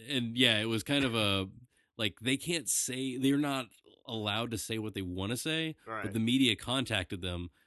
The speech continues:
Speaker 1: So it's this thing of, like, "We are not allowed legally to tell our side of the story." <laughs>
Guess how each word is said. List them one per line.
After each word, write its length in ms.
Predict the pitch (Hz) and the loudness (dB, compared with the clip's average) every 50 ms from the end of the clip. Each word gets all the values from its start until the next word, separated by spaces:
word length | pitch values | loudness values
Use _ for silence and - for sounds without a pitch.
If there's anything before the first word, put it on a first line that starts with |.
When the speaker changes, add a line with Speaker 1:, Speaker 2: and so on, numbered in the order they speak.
| _ - | _ -12
Speaker 1:
So 120 | - 120 | -8 -4
it's 100 | 104 95 | -4 -2
this 180 | - 120 101 - | -2 -4 -4 -6
thing 200 | - 135 139 131 | -4 -2 -2 -2
of, 80 | 117 104 | -2 -4
like, 220 | 107 - 104 - _ _ _ _ _ _ _ - - - - - - - _ _ _ - - - _ _ _ _ _ _ - | -6 -8 -8 -10 _ _ _ _ _ _ _ -20 -20 -20 -20 -20 -20 -20 _ _ _ -20 -20 -20 _ _ _ _ _ _ -12
"We 260 | 131 127 120 117 107 | -8 -6 -4 -4 -6
are 100 | - 98 | -6 -10
not 460 | 95 101 - - 117 139 156 156 156 - | -14 -14 -14 -14 -12 -12 -10 -12 -12 -12
allowed 720 | - 131 123 120 120 117 113 113 110 110 107 107 104 104 107 | -12 -12 -12 -10 -10 -10 -10 -8 -8 -8 -8 -8 -10 -10 -8
legally 360 | 110 113 110 117 113 113 107 | -6 -6 -6 -4 -4 -4 -6
to 80 | - - | -6 -8
tell 260 | - - 107 107 104 | -14 -12 -12 -10 -10
our 140 | 104 101 101 | -10 -10 -10
side 280 | 101 - 104 101 101 98 | -10 -10 -8 -8 -8 -8
of 60 | 104 | -8
the 80 | 101 95 | -8 -8
story." 560 | - - 113 107 107 104 107 117 143 - - - | -8 -6 -6 -8 -8 -8 -6 -4 -2 -2 -2 -4
<laughs> 60 | - | -6